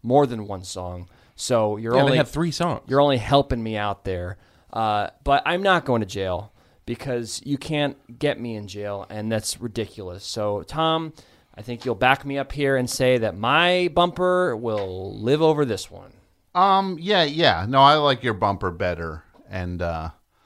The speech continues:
Speaker 3: but I have to, uh, there are mitigating factors that, w-, look, your bumper, w-, we will hear plenty from your bumper. Um, I will say you're not going to jail. He's trying to get
Speaker 1: Yeah.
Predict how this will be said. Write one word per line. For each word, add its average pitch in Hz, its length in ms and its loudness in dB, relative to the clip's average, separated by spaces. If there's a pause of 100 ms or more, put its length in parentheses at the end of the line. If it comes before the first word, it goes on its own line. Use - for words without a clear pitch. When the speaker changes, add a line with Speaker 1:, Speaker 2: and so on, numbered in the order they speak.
(280)
Speaker 3:
but 98 200 4
I 92 140 0
have 104 280 -2
to, 95 240 -2
uh, 82 420 -4 (1120)
there 175 180 6
are 170 100 12
mitigating 143 520 2
factors 107 640 2
that, 101 420 -4
w-, 107 300 -6
look, 110 220 -4 (140)
your 135 180 -2
bumper, 131 440 2
w-, 104 360 -10
we 113 140 -4
will 104 140 -2
hear 92 160 -4
plenty 117 680 -4
from 92 320 -4
your 87 160 -6
bumper. 73 480 -10 (840)
Um, 98 480 2 (420)
I 110 120 -2
will 139 260 2
say 110 600 2 (100)
you're 123 160 0
not 135 300 2
going 90 300 -4
to 98 100 -10
jail. 78 520 -10
He's - 340 -10
trying 110 460 -2
to - 80 -16
get 98 220 0
Speaker 1:
Yeah. 101 60 -2